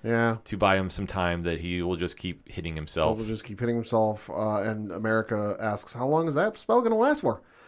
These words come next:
Speaker 1: Ah, give or take three weeks.
Speaker 2: Mm-hmm. So as they're traveling through this earth, they come across where the, his sanctum should be.
Speaker 1: Yep.
Speaker 2: And they find that it's a shrine.
Speaker 1: 'Cause the one thing that gets bro-, brought up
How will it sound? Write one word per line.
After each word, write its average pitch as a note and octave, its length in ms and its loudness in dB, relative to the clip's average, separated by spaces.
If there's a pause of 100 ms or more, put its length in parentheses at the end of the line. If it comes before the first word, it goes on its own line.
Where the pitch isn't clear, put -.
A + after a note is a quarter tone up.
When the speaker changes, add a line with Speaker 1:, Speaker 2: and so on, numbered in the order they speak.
(200)
Speaker 1:
Ah, G#3+ 160 4
give A#2+ 140 4
or A#2+ 60 6
take A2 180 2
three G2+ 220 -6
weeks. G2+ 360 -4
Speaker 2:
Mm-hmm. A2 280 2 (440)
So D3+ 180 8
as D3 120 8
they're C#3+ 100 6
traveling D3+ 380 4
through C#3+ 140 2
this B2+ 180 2
earth, A#2+ 220 2
they A2+ 100 2
come A2+ 220 0
across G#2+ 440 0
where G#2 300 0
the, F#2 380 -2
his G#2 240 -4
sanctum A2 420 2
should G2+ 260 2
be. E2 400 0
Speaker 1:
Yep. B2+ 240 2 (160)
Speaker 2:
And G#2 120 -2
they G#2 80 0
find G#2+ 260 2
that G2+ 220 0
it's G#2+ 160 -6
a F#2+ 40 -2
shrine. - 540 -4
Speaker 1:
'Cause A#2+ 160 0
the B2 60 0
one C3 160 2
thing A#2+ 220 2
that A2 100 0
gets A2+ 200 -4
bro-, G#2+ 220 -2
brought G#2 300 -2
up G#2+ 260 0